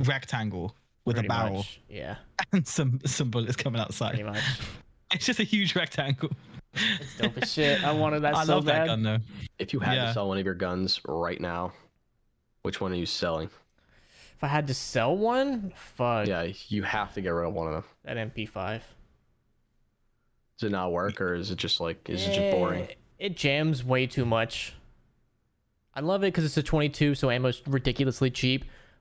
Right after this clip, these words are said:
Speaker 2: But it's like every six shot, it's like, "All right, jammed up again. Let's fucking clear it out."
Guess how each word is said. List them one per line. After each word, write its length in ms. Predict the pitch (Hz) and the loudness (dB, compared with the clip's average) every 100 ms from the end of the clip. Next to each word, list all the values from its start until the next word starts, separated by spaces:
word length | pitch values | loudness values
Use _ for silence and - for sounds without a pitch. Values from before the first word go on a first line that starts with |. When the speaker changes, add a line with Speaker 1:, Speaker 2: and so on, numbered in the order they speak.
| - | -10
Speaker 2:
But 140 | 117 | -6
it's 140 | 113 - | -4 2
like 220 | 127 131 | 2 4
every 460 | 175 165 151 135 - | 2 4 2 2 -4
six 440 | - - 131 - | -8 0 0 0
shot, 400 | - 117 110 107 - | 0 2 2 0 -4
it's 160 | - | -6
like, 160 | 107 107 | -4 2
"All 80 | 131 | 2
right, 400 | 123 123 139 - | 2 -2 -8 -2
jammed 380 | 143 135 139 | 0 2 2
up 160 | 156 139 | 2 2
again. 500 | 147 151 135 127 123 | 2 2 2 0 0
Let's 140 | 135 | 0
fucking 400 | 143 160 151 170 | 4 4 4 2
clear 320 | 151 196 196 196 | 4 6 8 6
it 60 | |
out." 480 | 202 185 165 170 175 | 6 6 6 4 0